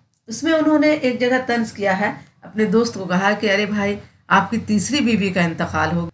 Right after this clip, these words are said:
और मैं हूँ जो एक ही फंदा पचास बरस से डाले हुआ हूँ, ना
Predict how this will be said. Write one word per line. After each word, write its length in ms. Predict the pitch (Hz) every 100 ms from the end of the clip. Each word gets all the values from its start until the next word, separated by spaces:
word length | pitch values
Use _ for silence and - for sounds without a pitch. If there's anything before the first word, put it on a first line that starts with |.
| -
और 120 | 190
मैं 280 | 190 202 254
हूँ 260 | 262 190 - - - -
जो 160 | 175 240 233
एक 220 | 214 214
ही 180 | - 285 285
फंदा 360 | 202 180 196
पचास 420 | 196 180 190 196 175
बरस 240 | 190 190
से 100 | 214
डाले 300 | 180 165 175
हुआ 180 | 226 190
हूँ, 260 | 175 175 180 - _ _
ना 80 | 233